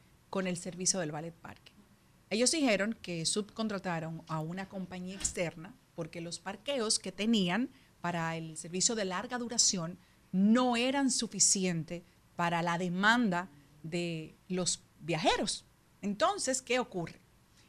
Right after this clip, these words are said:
Subieron algunos videos, las personas diciendo todo lo que tenía que ver con el caos, pero esos servicios subieron a nivel económico de una forma, eh, vamos a decir que muy caros.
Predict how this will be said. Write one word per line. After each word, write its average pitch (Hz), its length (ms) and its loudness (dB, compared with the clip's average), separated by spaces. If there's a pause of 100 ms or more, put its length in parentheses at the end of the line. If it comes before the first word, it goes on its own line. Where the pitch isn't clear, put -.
(140)
Subieron 196 420 2
algunos 185 360 -2
videos, 311 400 0
las 208 160 -4
personas 240 480 -6
diciendo 190 380 -2
todo 196 200 -6
lo 196 100 -6
que 190 80 -12
tenía 185 220 -2
que - 120 -4
ver 180 100 -2
con 185 160 -6
el 180 100 -8
caos, 269 460 -4 (380)
pero 185 500 -2 (100)
esos 233 260 2
servicios 196 720 0 (460)
subieron 247 720 2
a 196 80 0
nivel 196 240 -2
económico 190 640 -2
de 180 100 -2
una 196 240 -4
forma, 185 720 -4 (220)
eh, - 240 -18 (200)
vamos 180 240 -2
a 202 60 -4
decir 175 400 0
que - 400 -8 (720)
muy 196 240 0
caros. 180 580 0